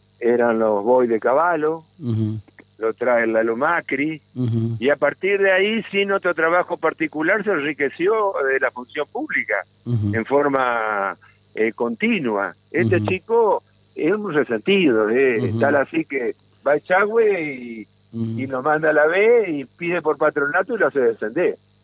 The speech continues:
Speaker 2: Ujú.
Speaker 1: O sea, eh, este únicamente lo pueden poner a dedo, eh, gente como Bordé.
Speaker 2: Ujú.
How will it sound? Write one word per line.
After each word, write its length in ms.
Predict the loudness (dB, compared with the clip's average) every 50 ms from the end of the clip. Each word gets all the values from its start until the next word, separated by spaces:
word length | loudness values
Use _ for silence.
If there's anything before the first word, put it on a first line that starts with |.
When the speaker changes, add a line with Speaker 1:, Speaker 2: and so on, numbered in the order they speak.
| _
Speaker 2:
Ujú. 300 | -6 -6 -4 -4 -4 -6
Speaker 1:
O 40 | -6
sea, 340 | -6 -6 -6 -6 -6 -8 -8
eh, 800 | -8 -6 -4 -4 -4 -4 -6 -8 -10 -14 -10 -4 2 4 4 4
este 360 | 2 2 2 4 4 4 4
únicamente 760 | 4 4 4 4 2 2 2 2 2 2 0 0 2 2 4
lo 100 | 4 2
pueden 300 | 2 2 2 2 2 2
poner 320 | 0 -2 0 0 2 2 2
a 100 | 2 4
dedo, 560 | 2 2 2 2 4 2 2 2 0 -2 -6 _ _ _ _ _ _ _ _ -6
eh, 280 | -4 -2 -2 -2 -2 -2
gente 300 | -2 -4 -2 -2 0 0
como 220 | 2 2 2 2 2
Bordé. 480 | 2 2 2 4 4 4 4 2 0 -4 _ _
Speaker 2:
Ujú. 400 | -6 -6 -4 -4 -4 -4 -6 -8